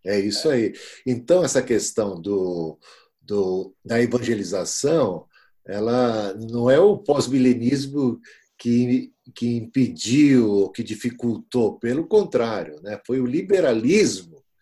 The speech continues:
e não pós-milenismo, né? O Wesley era pós-milenista, os metodistas primitivos eram pós-milenistas, o Exército de Salvação era pós-milenista,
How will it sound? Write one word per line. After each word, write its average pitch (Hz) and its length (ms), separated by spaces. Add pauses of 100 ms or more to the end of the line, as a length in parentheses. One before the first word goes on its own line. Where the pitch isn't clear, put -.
(220)
e 104 80
não 170 260
pós-milenismo, 90 840
né? 104 160
O 104 120
Wesley 110 360
era 95 140
pós-milenista, 110 880
os 107 100
metodistas 131 580
primitivos 117 560
eram 117 200 (100)
pós-milenistas, 104 720
o 117 100
Exército 131 240
de - 20
Salvação 123 480
era 113 160 (140)
pós-milenista, 113 800